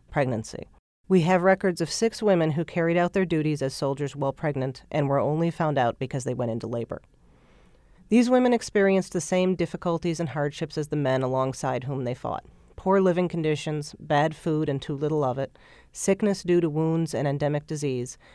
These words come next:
and the possibility of capture and imprisonment by the enemy.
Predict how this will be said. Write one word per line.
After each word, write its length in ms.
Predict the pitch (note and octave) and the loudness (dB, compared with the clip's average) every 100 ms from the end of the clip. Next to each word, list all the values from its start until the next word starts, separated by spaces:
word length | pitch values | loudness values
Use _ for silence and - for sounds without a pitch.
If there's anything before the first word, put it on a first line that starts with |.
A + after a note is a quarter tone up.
| _ | _
and 140 | D3 D3 | -2 -2
the 60 | |
possibility 600 | D#3 D3 D3 D3+ D3 D3 | 0 -2 -2 -2 0 0
of 120 | D3 | -4
capture 420 | - D3 - D#3+ A#2+ | -4 -6 -4 -4 -4
and 100 | C3+ | -4
imprisonment 540 | - D3 B2+ C3 - | -6 -6 -4 -6 -4
by 100 | B2+ | -4
the 140 | C3+ | -4
enemy. 300 | A#2+ A2+ - | -6 -6 -10